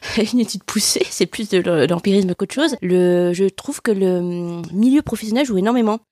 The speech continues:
Moi, j'ai pas mal de papas aussi qui sont impliqués, mais finalement, le, le point commun de ces papas-là, c'est qu'ils sont soit indépendants, soit dans des professions, bah, par exemple prof, où l'environnement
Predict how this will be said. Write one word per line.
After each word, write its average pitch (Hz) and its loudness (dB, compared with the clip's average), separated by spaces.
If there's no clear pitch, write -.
Moi, 180 0
j'ai 175 0
pas 175 -2
mal 226 0
de 302 0
papas 196 -2
aussi 220 -4
qui 220 -8
sont 196 -4
impliqués, 196 -4
mais 196 2
finalement, 214 0
le, 185 -2
le 175 -4
point 302 2
commun 226 2
de 180 0
ces 190 -4
papas-là, 190 -2
c'est 233 -2
qu'ils 202 -4
sont 190 -2
soit 277 0
indépendants, 240 2
soit - 0
dans 330 2
des 254 4
professions, 208 0
bah, 131 -4
par 135 -8
exemple 147 -2
prof, - 0
où 294 2
l'environnement 220 0